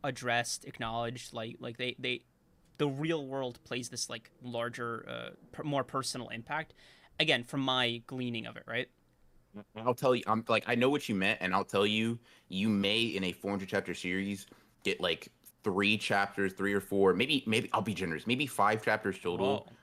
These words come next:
Speaker 2: where volleyball is not everything that the chapter is about.
Speaker 1: Okay, then that, that might make me revisit it. But, like, as of right now, uh, I'm
Speaker 2: Mm-hmm.
Speaker 1: just, like,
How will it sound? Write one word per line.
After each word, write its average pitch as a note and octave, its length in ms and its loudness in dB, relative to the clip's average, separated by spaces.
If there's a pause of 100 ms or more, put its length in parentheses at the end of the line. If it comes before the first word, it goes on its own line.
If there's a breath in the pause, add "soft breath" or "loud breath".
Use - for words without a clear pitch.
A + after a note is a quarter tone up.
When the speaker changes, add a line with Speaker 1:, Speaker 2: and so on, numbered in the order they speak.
(160)
Speaker 2:
where F#2 180 2
volleyball F#2+ 640 4
is E2 100 -8
not E2+ 320 0 (400)
everything F#2 480 -2
that E2+ 140 -2
the - 80 -6
chapter C#2+ 360 -4
is D2 120 -10
about. B1 320 -8 (800)
Speaker 1:
Okay, A#2+ 240 -10 (120)
then B2+ 460 -2 (220)
that, B2 360 -4
that B2 160 -4
might A#2+ 200 -4
make A2+ 200 -8
me A2+ 120 -8
revisit A2 400 -14
it. - 120 -18
But, A2+ 220 -10
like, A#2+ 140 -6
as B2+ 160 -4
of A#2+ 80 -8
right A#2 120 -2
now, A2+ 340 -4 (440 soft breath)
uh, B2+ 60 0
I'm A2 320 0
Speaker 2:
Mm-hmm. B2+ 140 -2
Speaker 1:
just, C3 220 -2
like, - 200 -10